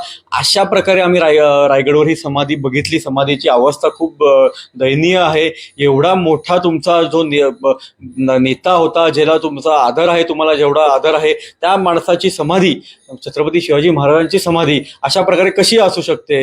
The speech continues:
अशा दयनीय अवस्थेत कशी काय आहे, अशा प्रकारे जेव्हा ब्रिटिश ऑफिसरांनी काही ठिकाणी लिहून ठेवलं, तेव्हा लोकमान्य टिळकांनी पुढाकार घेतला त्या समाधीचा जीर्णोद्धार करण्यासाठी.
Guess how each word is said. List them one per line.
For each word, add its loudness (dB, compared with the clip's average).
अशा -4
दयनीय 0
अवस्थेत 0
कशी 0
काय 0
आहे, 0
अशा 2
प्रकारे 0
जेव्हा 2
ब्रिटिश -4
ऑफिसरांनी -2
काही 0
ठिकाणी -4
लिहून 2
ठेवलं, 2
तेव्हा 2
लोकमान्य 0
टिळकांनी -2
पुढाकार -2
घेतला -2
त्या 2
समाधीचा -2
जीर्णोद्धार 0
करण्यासाठी. -2